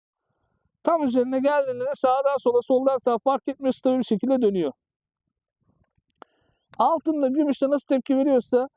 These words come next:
define kasası, dere yatakları, eee, nasıl diyeyim sana, kaya kasalarında define altın bulmanız için de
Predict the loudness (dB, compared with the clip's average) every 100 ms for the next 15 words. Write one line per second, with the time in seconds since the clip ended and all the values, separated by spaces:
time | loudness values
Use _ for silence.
0 | _ _ _ -2 0 0 2 0 -2 _
1 | _ 0 0 0 0 2 2 2 2 2
2 | -2 0 0 2 0 -4 -2 2 4 4
3 | 4 2 0 -4 _ _ _ -8 -6 -4
4 | -2 -4 -6 -10 _ _ _ _ _ 0
5 | 2 2 2 2 2 2 0 0 -4 _
6 | _ _ _ -2 0 0 0 2 0 2
7 | 0 0 2 2 2 0 0 0 0